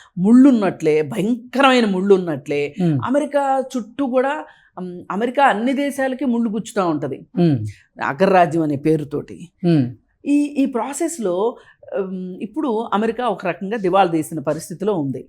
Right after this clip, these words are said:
Speaker 2: మ్మ్.
Speaker 1: అయితే ఈ వ్యక్తులు దివాళా తీయలా, దేశం దివాళా తీసింది.
Speaker 2: మ్మ్.
Speaker 1: అయితే ఈ, ఉమ్, వ్యక్తులంటే ఎవరు?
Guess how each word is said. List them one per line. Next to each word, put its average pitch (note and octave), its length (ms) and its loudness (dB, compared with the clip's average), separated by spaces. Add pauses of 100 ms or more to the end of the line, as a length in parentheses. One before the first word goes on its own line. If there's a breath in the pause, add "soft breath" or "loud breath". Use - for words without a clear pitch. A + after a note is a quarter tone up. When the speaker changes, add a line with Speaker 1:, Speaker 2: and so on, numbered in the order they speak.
Speaker 2:
మ్మ్. E3 180 4 (300 loud breath)
Speaker 1:
అయితే D#4 220 -2
ఈ A#3 460 -4 (380)
వ్యక్తులు C#4 380 2
దివాళా B3 320 4
తీయలా, D#3 320 -2 (200)
దేశం C4+ 360 0
దివాళా F#3+ 300 4
తీసింది. C#3 500 -10
Speaker 2:
మ్మ్. D3+ 220 4 (240 loud breath)
Speaker 1:
అయితే D#4 300 -2
ఈ, B3+ 220 -6 (500)
ఉమ్, A3 400 -8 (240)
వ్యక్తులంటే D4 500 0
ఎవరు? A#3+ 480 0